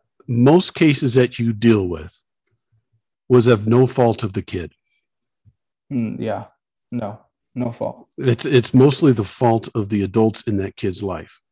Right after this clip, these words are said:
Speaker 2: The adult in the neighborhood. And, and that's where, you know, I don't, 'cause a lot of people go back to family, you know, like, it's the family's fault. I don't like going there either. Um,
Speaker 1: Yeah,
Speaker 2: the
Speaker 1: right.
Speaker 2: family is just similar to my young people. And
Speaker 1: Yeah.
Speaker 2: like I said, for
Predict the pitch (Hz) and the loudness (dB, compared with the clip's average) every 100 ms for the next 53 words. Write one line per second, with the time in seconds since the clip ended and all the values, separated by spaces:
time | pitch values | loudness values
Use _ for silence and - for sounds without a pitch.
0 | _ _ _ 185 214 202 240 254 226 214 | _ _ _ -2 0 0 0 0 0 0
1 | 165 135 143 175 196 208 202 190 190 180 | 0 0 -2 -2 -2 -2 -2 -4 -4 -2
2 | 185 190 - 202 190 190 180 175 170 165 | -4 -4 -4 -4 -4 -6 -8 -8 -8 -8
3 | 170 175 - - 165 170 202 208 - 196 | -8 -10 -14 -16 -12 -10 -10 -12 -12 -16
4 | 196 185 180 160 160 151 - - 147 143 | -12 -10 -8 -8 -8 -10 -14 -16 -12 -8
5 | 139 131 127 _ - 143 147 151 156 160 | -8 -10 -16 _ -12 -10 -8 -8 -10 -12
6 | 165 165 160 _ _ _ _ 147 139 143 | -12 -16 -20 _ _ _ _ -8 -6 -4
7 | 143 117 - 139 127 - 104 - 131 135 | -4 -6 -8 -16 -14 -12 -14 -8 -6 -4
8 | 160 170 - 185 185 185 _ _ _ _ | -4 -8 -8 -8 -6 -8 _ _ _ _
9 | _ _ _ _ 139 165 139 175 156 156 | _ _ _ _ -8 -6 -4 -6 -8 -8
10 | 175 175 117 180 143 107 113 - _ - | -8 -8 -8 -10 -10 -14 -16 -20 _ -18
11 | 139 135 113 113 127 _ - 113 101 - | -14 -10 -10 -12 -14 _ -6 -4 -4 -6
12 | _ _ - 135 143 - - 170 180 202 | _ _ -8 -4 -4 -6 -10 -4 -2 0
13 | 170 135 131 165 160 123 - 151 - 147 | -2 -2 -2 -2 -4 -8 -8 -8 -8 -10
14 | 151 170 165 170 170 175 214 190 - - | -10 -10 -12 -12 -10 -10 -12 -14 -20 -16
15 | 101 98 101 - 190 190 185 - 202 185 | -12 -10 -6 -2 -2 -2 -6 -4 -6 -6
16 | - 185 170 | -4 -4 -4